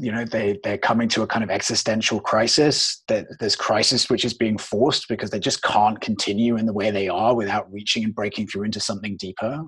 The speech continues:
their soul. And crisis forces them to make a choice. And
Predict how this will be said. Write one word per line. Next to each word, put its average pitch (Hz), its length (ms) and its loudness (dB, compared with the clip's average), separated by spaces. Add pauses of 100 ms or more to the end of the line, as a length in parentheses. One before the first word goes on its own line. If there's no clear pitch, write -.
(180)
their 101 80 -4
soul. 117 560 -4 (720)
And 104 520 -2 (1200)
crisis - 440 0
forces 220 360 -2
them 98 140 -4
to - 100 -8
make 90 200 -8
a - 40 -16
choice. - 500 -12 (1800)
And 92 500 -6